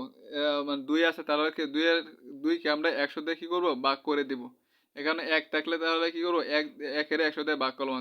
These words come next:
যা থাকবো তাহলে কি একশো দিয়ে ভাগ করবো। তাহলে আমরা এটা কিভাবে করতে পারি? আমি দেখাই দিচ্ছি। টু পার্সেন্ট মানে কত?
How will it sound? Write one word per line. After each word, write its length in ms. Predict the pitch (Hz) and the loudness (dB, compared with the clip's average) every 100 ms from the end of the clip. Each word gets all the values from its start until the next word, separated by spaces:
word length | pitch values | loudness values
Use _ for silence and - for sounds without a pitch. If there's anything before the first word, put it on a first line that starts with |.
| 127 | -2
যা 180 | 127 143 | -2 0
থাকবো 320 | 160 151 135 | -2 -4 -6
তাহলে 260 | 131 139 | -4 -4
কি 120 | 143 160 | -2 -2
একশো 240 | 131 139 | -2 -6
দিয়ে 140 | 143 | -6
ভাগ 180 | 131 123 | -6 -6
করবো। 220 | 131 123 127 _ | -8 -12 -16 _
তাহলে 360 | _ _ _ 143 | _ _ _ -4
আমরা 160 | 147 151 | -2 0
এটা 100 | 156 | 0
কিভাবে 320 | 156 156 160 | 0 0 0
করতে 240 | 165 165 | -2 0
পারি? 260 | 170 175 185 _ _ _ _ _ _ _ _ _ _ _ _ _ _ _ _ _ _ _ _ - _ _ _ | 0 0 -2 _ _ _ _ _ _ _ _ _ _ _ _ _ _ _ _ _ _ _ _ -20 _ _ _
আমি 220 | 139 143 | -8 -2
দেখাই 200 | 151 151 | 0 0
দিচ্ছি। 200 | 135 131 | -2 -2
টু 160 | 160 160 | -2 2
পার্সেন্ট 360 | 175 170 165 | 0 0 -4
মানে 180 | 151 165 | -2 -2
কত? 120 | 170 | 0